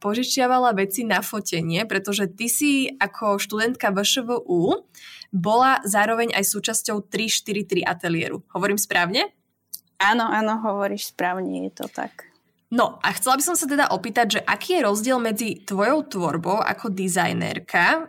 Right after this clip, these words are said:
Speaker 1: možno v rámci aj toho štúdia, alebo teda keď si stvorila sama pre seba, no sama pre seba, nemyslím tak, <laughs> že sama pre seba,
Speaker 2: <laughs>
Speaker 1: ale pre tvojich zákazníkov v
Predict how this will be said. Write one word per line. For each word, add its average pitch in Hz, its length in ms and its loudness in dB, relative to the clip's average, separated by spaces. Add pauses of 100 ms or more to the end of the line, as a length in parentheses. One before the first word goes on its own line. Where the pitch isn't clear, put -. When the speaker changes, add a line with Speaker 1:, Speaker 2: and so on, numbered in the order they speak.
Speaker 1:
možno 190 320 0
v 185 80 -2
rámci 180 320 0
aj 190 80 -4
toho 202 160 -2
štúdia, 196 480 0
alebo 180 160 2
teda 190 160 0
keď 190 160 -4
si 202 160 -2
stvorila 190 400 0
sama 196 240 0
pre 196 240 -4
seba, 170 400 0
no 202 160 0
sama 190 240 0
pre 196 80 -2
seba, 185 240 0
nemyslím 190 400 -2
tak, 220 120 4
<laughs> 277 40 2
že - 80 -4 (160)
sama 427 400 4
pre 269 160 6
seba, 294 320 4 (480)
Speaker 2:
<laughs> - 420 -2
Speaker 1:
ale 247 220 6
pre 247 320 4
tvojich 240 320 4
zákazníkov 196 800 2
v 202 40 -2